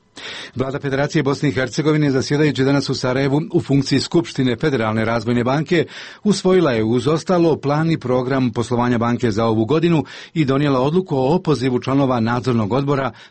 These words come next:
te finansijske institucije. Oko trideset radnika poljoprivrednog dobra Butmir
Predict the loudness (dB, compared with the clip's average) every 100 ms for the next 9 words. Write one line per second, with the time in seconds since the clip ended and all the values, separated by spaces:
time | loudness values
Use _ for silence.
0 | -4 -2 0 0 -2 0 -2 -2 -2 -2
1 | -2 0 0 0 0 0 -2 _ _ -16
2 | -16 -8 -2 -2 0 -2 0 2 2 0
3 | -2 0 0 0 -2 0 0 2 0 2
4 | 0 0 -2 0 0 0 0 0 -2